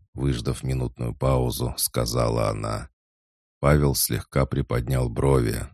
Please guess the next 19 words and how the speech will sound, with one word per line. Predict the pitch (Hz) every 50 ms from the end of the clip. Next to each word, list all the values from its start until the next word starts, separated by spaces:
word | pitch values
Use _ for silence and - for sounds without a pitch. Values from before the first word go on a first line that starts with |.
| - -
давая | - 64 64 64 62 58 53
понять, | - - 52 50 58 65 73 71 69 - -
с | - -
каким | - - 62 - - 71 69 71
нетерпением | 69 67 - 69 58 57 - - 73 76 76 73 69 65 60 57 57
он | 57 53 -
ждёт | - - - 65 58 60 -
её | - 62 60 57 55 57
решения. | 53 55 55 - - - 62 58 58 57 55 53 52 50 - - _ _ _ _ _ _ _ _ _ _ _ _ _ -
«Я | - 78 95 110
еду | 104 90 95 92 80 90 82
к | 76 78
бабке. | 73 65 78 67 58 - 62 - - 58 58 57 55 - _ _ _ _ _ _
Буду | - 80 95 110 95 87
валяться | 80 78 82 80 80 78 73 64 - - - 67
до | 60 67 67
обеда | 67 67 67 76 71 64 58 50
в | - -
кровати», | - 64 60 57 58 - 78 92 90 82 78 - - 80 73 73 67 67